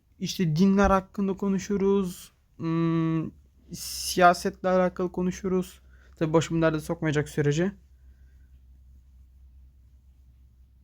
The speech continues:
Yani bir de satranç videoları da gelecek.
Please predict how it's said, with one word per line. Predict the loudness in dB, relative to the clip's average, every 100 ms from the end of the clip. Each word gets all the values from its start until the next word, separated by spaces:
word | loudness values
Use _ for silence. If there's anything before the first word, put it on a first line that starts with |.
| -2
Yani | 2 2
bir | 4
de | 4
satranç | 4 2 0 2 2 0
videoları | -2 2 2 2
da | 2
gelecek. | 2 2 2 0 -2 -10 -16